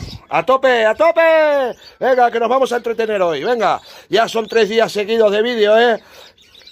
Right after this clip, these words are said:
Porque yo os quiero entretener. Yo no os voy a enseñar nada nuevo, hermanos, porque está todo enseñado ya.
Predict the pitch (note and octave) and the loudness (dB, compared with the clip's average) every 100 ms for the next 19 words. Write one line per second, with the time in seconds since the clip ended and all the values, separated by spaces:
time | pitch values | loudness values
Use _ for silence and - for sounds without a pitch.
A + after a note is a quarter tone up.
0 | - _ D#3+ D#3 F#3 A3 C4 - G3+ F3+ | -20 _ -4 -2 -2 0 0 0 -2 0
1 | E3 E3 D#3 D3+ D#3 F#3+ C4+ B3+ A3+ A3+ | -2 -6 -6 -6 -6 -2 2 2 2 2
2 | G#3+ F#3+ F#3+ F3+ E3+ D3+ C3 D#3 C#3+ C3 | 0 -4 -4 -4 -4 -4 -2 -4 -4 -6
3 | C#3 D3 A#2+ G2 D#3+ D#3+ F3 - - F#3+ | -4 -6 -6 -8 -4 -4 -4 -4 -4 -2
4 | E3 C#3 B2 C3+ B2+ A#2 C#3 A#2+ | -2 -4 -6 -8 -6 -2 -2 -2